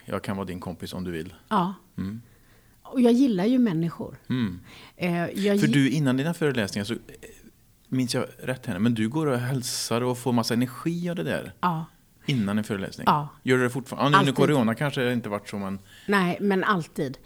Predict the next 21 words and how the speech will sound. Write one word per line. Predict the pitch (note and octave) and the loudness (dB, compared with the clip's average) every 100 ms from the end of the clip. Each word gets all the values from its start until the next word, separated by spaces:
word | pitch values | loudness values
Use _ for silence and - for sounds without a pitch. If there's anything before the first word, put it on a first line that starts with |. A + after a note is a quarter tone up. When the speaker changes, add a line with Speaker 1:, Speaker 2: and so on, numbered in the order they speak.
| - | -6
Speaker 1:
Ja. | F#2 F#2+ A#2+ | -4 0 4
Speaker 2:
Och, | A#3+ A#3 | 6 6
och | A#3+ | 4
i | A#3+ A#3 A#3+ | 4 2 2
corona | B3 A#3+ A3 C4 | 2 4 4 2
då | A#3 F3+ | 2 0
så | F#3 | 0
blev | F3 F3 D#3+ | 0 0 0
det | |
ju | E3 E3 | 0 0
för | - F3+ | -2 0
mig | F#3 A3 B3 - | 2 4 2 0
väldigt | F#3 E3+ E3+ E3+ A#3+ C4+ | -4 -2 -2 0 0 0
intressant | A#3+ B3 F#3+ D#3+ D3+ | 0 -2 -2 -2 -4
att | D#3+ | -6
se | - D#3 | -4 -4
hur | D#3 E3+ | -2 -2
ska | D3+ C#3+ | -4 -4
det | D3+ | -4
här | D#3 D#3 | -4 -2
gå. | F#3+ B3 G3+ - | 0 0 0 -4